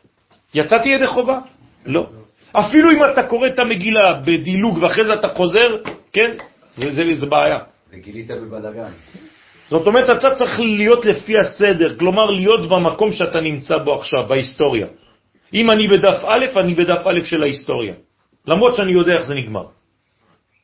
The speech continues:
Speaker 1: ונמצא שהצער והשמחה של גאולה היו מצד ישראל עצמם. אז גם הצער, גם הגאולה, זה הכל מלמטה. הקדוש ברוך הוא לא נמצא שם,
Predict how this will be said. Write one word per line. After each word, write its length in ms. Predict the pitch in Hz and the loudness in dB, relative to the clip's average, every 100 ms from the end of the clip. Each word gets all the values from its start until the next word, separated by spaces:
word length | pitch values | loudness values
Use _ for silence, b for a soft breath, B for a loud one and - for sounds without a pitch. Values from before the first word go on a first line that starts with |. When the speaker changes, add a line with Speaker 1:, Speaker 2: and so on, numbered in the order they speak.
| _ _ _ _ _ _ _ _ _ _ _ _ _ _ - | _ _ _ _ _ _ _ _ _ _ _ _ _ _ -4
Speaker 1:
ונמצא 520 | 143 196 214 214 269 | 0 2 2 2 2
שהצער 640 | - 220 185 - 220 226 208 | 2 2 2 0 0 2 2
והשמחה 500 | 196 - 175 208 202 | 0 -2 -2 -2 -2
של 200 | 190 165 | -2 0
גאולה 440 | 160 151 131 113 - | 2 2 2 -2 -4
היו 260 | 113 170 240 | -4 -2 -2
מצד 320 | 196 - 196 | -4 -2 -4
ישראל 380 | 175 - 214 196 | -6 -6 -4 -4
עצמם. 360 | 190 190 202 139 - _ _ _ _ - | -6 -8 -8 -10 -14 _ _ _ _ -8
אז 160 | 123 | -4
גם 200 | 113 277 | 2 2
הצער, 520 | 269 269 226 190 170 160 | 2 0 2 4 2 0
גם 260 | 156 254 277 | 0 2 2
הגאולה, 540 | 208 226 208 185 165 - - | 0 -2 -2 0 0 -2 -6
זה 160 | 147 | -4
הכל 240 | 233 247 240 | 0 0 0
מלמטה. 540 | 214 214 240 254 - _ _ _ _ _ _ _ _ _ _ _ _ | 0 0 0 -4 -8 _ _ _ _ _ _ _ _ _ _ _ _
הקדוש 340 | - 165 214 208 | -2 2 4 4
ברוך 220 | 220 151 | 0 0
הוא 140 | 190 | 0
לא 260 | 202 269 269 | 4 6 6
נמצא 360 | 233 185 - 147 | 2 -2 0 0
שם, 240 | - 127 | 0 -2